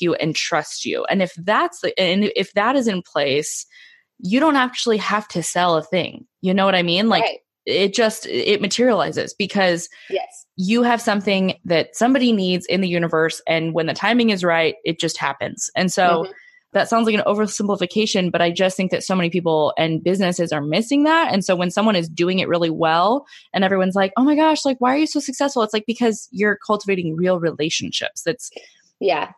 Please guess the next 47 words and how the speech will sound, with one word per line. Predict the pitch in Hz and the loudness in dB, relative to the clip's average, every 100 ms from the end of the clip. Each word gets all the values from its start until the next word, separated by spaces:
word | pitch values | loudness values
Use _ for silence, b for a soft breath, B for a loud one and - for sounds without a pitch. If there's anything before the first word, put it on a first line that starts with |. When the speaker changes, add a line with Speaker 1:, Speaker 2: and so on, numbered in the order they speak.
| - | -6
Speaker 1:
that's | 190 208 233 | 0 2 2
a, | 190 214 | 0 -2
more | 233 240 | -4 0
about | 208 180 | 0 0
that. | 160 156 - _ _ _ _ | -2 -4 -6 _ _ _ _
Speaker 2:
And | 226 233 | 0 2
another | 233 240 294 | 4 2 2
thing | 294 226 208 | 0 -2 0
is, | 190 196 - 202 | 0 -2 -2 0
if | 202 - | 0 0
my | 208 208 | -2 0
customers | 233 226 214 226 214 202 | 0 -2 -2 -2 0 2
or | 190 | 0
my | 190 180 185 _ _ - | 0 -2 -2 _ _ -4
Instagram | 202 - 226 202 185 196 | -4 -2 0 0 0 0
followers | 175 170 170 | 2 4 2
come | - 190 | 0 -4
to | 196 | 0
my | 180 | 0
page | 185 170 165 - | 2 0 0 -2
and | 180 | 0
they | 170 - | 0 0
only | 180 202 220 | 0 4 2
see | 214 220 | 2 0
me | 202 | -2
talk | 202 196 180 | -2 -2 0
about | 175 170 160 - | 0 0 -2 -6
the | |
products | 165 247 247 - - | -2 0 0 -2 -4
that | 185 170 | -2 0
I | 170 | 0
sell, | 165 160 156 156 165 B | -2 0 0 0 -4 B
they're | - 180 | -2 2
Speaker 1:
Mm-hmm. | 208 | 4
Speaker 2:
gonna | 214 202 | 4 2
get | 190 | -2
turned | - 180 165 | -2 -2 0
off | 180 - | -2 -2
by | - | -4
that. | - 160 - | -4 -4 -4
So | - 202 185 - | 0 2 2 0
what | 160 185 196 | -4 0 2
I | 208 | 2
have | 247 180 - | 0 -2 -2
to | 190 | -2
remember | 175 175 | 0 2
is, | 160 | 2